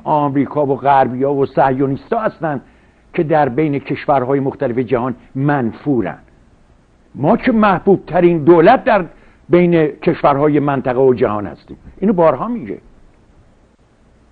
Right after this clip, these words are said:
حالا صد و بیست کشور رو دعوت کردن،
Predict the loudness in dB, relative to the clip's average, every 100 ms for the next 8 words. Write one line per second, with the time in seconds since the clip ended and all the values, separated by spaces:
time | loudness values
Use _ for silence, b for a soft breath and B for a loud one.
0 | _ _ -2 4 4 2 2 2 4 4
1 | 0 0 -2 0 2 4 4 4 2 -2
2 | -2 -4 -8